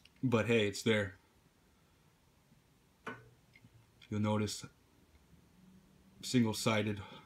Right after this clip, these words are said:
torque pivot screw, so that shouldn't free spin in there. I haven't had an issue with it. I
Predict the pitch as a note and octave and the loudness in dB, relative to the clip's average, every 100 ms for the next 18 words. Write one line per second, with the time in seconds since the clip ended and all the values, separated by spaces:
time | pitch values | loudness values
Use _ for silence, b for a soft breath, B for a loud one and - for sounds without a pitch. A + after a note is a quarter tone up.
0 | B - - A#2 G#2+ - - - A#2+ C3 | B -20 -2 0 0 -4 -4 0 2 0
1 | - C#3 C#3+ F3 - - - F#2 F#2 F#2 | 0 2 2 0 -8 -16 -6 -4 -4 -6
2 | - - - b b b b b - - | -14 -20 -20 b b b b b -20 -8
3 | G2 - C3 A#2+ - - A#2 G#2 - A#2 | -4 4 4 4 2 4 4 4 2 2
4 | G#2+ G2+ G2+ G2+ G2 - - - - - | 4 2 0 -4 -8 -20 -20 -20 -20 -20
5 | _ - - - G#2+ G#2 G#2 G2+ G#2 G2+ | _ -20 -12 -2 0 0 0 0 -2 -2
6 | G#2+ G#2+ G#2+ G#2+ | -4 -2 0 -2